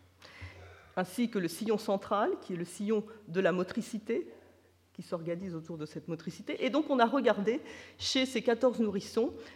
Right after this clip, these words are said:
quelle était, est-ce qu'il y avait des différences entre la surface de ces sillons à gauche et à droite. Et on trouve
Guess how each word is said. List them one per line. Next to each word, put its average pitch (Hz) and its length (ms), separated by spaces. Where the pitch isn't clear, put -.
quelle 254 180
était, 226 340
est-ce 233 140
qu'il 240 100
y 226 80
avait 226 160
des 254 120
différences 202 580
entre 208 200
la 180 100
surface 233 420
de 190 80
ces 170 160
sillons 202 380
à 160 120
gauche 220 300
et 208 40
à 170 100
droite. 147 380
Et 220 80
on 220 100
trouve 226 480